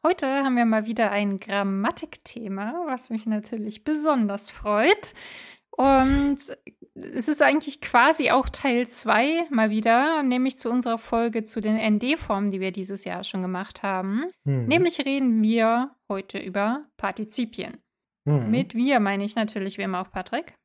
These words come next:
Speaker 2: Ja, hallo. Freue mich auch auf Partizipien. Vielleicht nicht so sehr wie
Speaker 1: <laughs>
Speaker 2: du,
Speaker 1: Sehr
Speaker 2: aber
Speaker 1: gut.
Speaker 2: doch.
Speaker 1: <laughs> Ja, und wie ihr das, äh, vielleicht schon kennt, wenn ihr den Podcast schon länger hört, machen wir das jetzt wie immer bei unseren Grammatikfolgen,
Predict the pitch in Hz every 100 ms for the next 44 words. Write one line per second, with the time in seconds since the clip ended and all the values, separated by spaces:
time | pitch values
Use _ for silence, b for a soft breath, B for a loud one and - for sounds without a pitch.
0 | _ _ - 147 151 101 104 101 101 135
1 | 311 - _ _ _ - 139 175 143 131
2 | - 117 104 113 - 127 208 240 _ _
3 | _ _ - - 135 - 370 - 214 127
4 | 131 135 226 220 214 117 113 170 - _
5 | _ - - 330 254 359 330 277 277 302
6 | 240 - - 311 311 294 294 269 262 254
7 | 240 240 - 247 247 - 233 285 320 285
8 | 247 233 220 220 240 226 240 214 - 220
9 | 240 262 247 240 226 226 220 - 220 220
10 | 214 208 220 220 214 214 - 214 226 285
11 | 294 247 226 240 233 220 220 220 233 220
12 | - 208 202 208 208